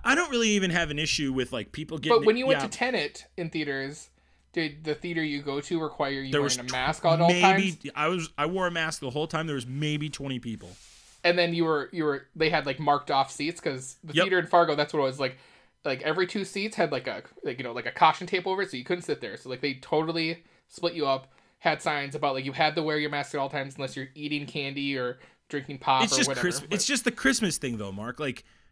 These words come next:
Speaker 1: Christmas and Thanksgiving, that's where these blow-ups are occurring. And so I'm worried that a ton of people are gonna go to these theaters.
Speaker 2: Oh, I see what you're saying. Yeah, yeah.
Speaker 1: It's
Speaker 2: Be
Speaker 1: more
Speaker 2: safe.
Speaker 1: quantity.
Speaker 2: Obvious-,
Speaker 1: It's
Speaker 2: obviously, use common sense.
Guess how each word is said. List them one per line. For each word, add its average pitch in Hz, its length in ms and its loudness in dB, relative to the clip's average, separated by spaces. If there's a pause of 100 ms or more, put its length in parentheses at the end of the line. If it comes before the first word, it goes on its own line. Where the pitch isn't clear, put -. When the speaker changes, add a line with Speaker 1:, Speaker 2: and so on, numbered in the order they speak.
(100)
Speaker 1:
Christmas 233 480 -2
and 175 140 -4
Thanksgiving, 143 640 -2
that's 123 260 -4
where 131 100 -4
these 117 160 -4
blow-ups 107 420 -8
are 92 120 -10
occurring. 90 500 -16 (420)
And 151 100 -4
so 196 120 4
I'm 202 120 2
worried 202 220 4
that 170 120 0
a 143 40 -4
ton 156 200 -4
of 147 60 -6
people 147 220 -4
are 131 80 0
gonna 127 140 -2
go 127 100 -2
to 123 60 -2
these 113 200 -4
theaters. 104 180 -8
Speaker 2:
Oh, 196 120 10
I 180 100 10
see 170 160 0
what 139 40 0
you're 127 60 -4
saying. 127 200 -6
Yeah, 147 160 2
yeah. 127 180 -4
Speaker 1:
It's 196 140 4
Speaker 2:
Be 190 60 2
Speaker 1:
more 233 100 6
Speaker 2:
safe. 147 100 6
Speaker 1:
quantity. 170 520 10
Speaker 2:
Obvious-, 156 80 -2
Speaker 1:
It's 226 180 8
Speaker 2:
obviously, 262 560 -2
use 196 360 -4
common 170 280 2
sense. 139 500 -10